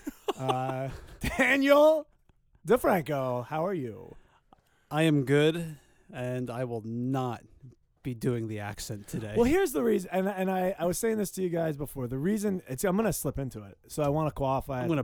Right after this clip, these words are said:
Speaker 2: beginning
Speaker 3: punch you
Speaker 2: and, and
Speaker 3: right across
Speaker 2: That's
Speaker 3: the face.
Speaker 2: fine, and you know what?
Speaker 3: <laughs>
Speaker 2: That's all right, 'cause I realize that can get annoying, and I'm, I'm, I'm in the way. I've been trying to do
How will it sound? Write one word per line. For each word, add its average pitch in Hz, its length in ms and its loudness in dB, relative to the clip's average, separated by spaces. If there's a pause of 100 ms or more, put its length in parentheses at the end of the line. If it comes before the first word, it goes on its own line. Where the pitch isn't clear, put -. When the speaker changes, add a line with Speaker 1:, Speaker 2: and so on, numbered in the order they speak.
Speaker 2:
beginning 135 140 0
Speaker 3:
punch 147 180 2
you 127 100 0
Speaker 2:
and, 120 80 -2
and 127 80 -2
Speaker 3:
right 139 180 2
across 135 380 -4
Speaker 2:
That's 311 220 0
Speaker 3:
the - 80 -2
face. 190 300 2
Speaker 2:
fine, 165 80 -4
and 175 80 0
you 190 60 2
know 214 140 2
what? 233 320 2
Speaker 3:
<laughs> - 20 -20
Speaker 2:
That's 175 200 -2
all 175 100 -2
right, 147 180 0
'cause 170 140 -2
I 190 60 2
realize 196 600 4 (800)
that 180 140 -2
can 190 120 -2
get 180 120 2
annoying, 165 460 0
and 143 180 -6
I'm, 151 260 -2 (100)
I'm, 147 280 -4
I'm 147 180 -6
in 156 100 -2
the 151 60 -2
way. 156 140 0 (260)
I've 190 200 0
been 220 80 2
trying 180 520 -4
to 156 120 -6
do 135 680 -4